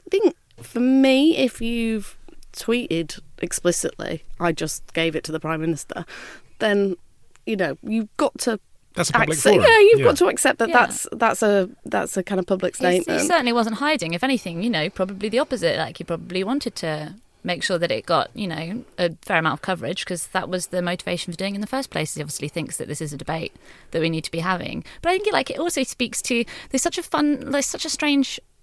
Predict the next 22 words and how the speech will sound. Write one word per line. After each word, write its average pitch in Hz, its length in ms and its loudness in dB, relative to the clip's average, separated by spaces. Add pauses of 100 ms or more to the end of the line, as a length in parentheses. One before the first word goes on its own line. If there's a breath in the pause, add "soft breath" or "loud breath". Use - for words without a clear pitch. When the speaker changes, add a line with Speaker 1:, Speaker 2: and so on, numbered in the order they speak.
Speaker 3:
you 240 160 0
know, 196 80 -2
culture 240 420 0
in 185 440 0
this 202 180 -2
country 175 360 -4
where 165 280 2
having 214 360 2
a 175 40 -2
political - 360 -6
affiliation 165 600 -4
is 175 220 2
considered 151 400 -4
suspicious. - 680 -4
And, 160 460 2 (460 loud breath)
like, 180 200 6
you 277 80 6
know, 196 140 6
<laughs> 254 100 4
compared 262 260 4
to - 80 -6
the 208 100 -2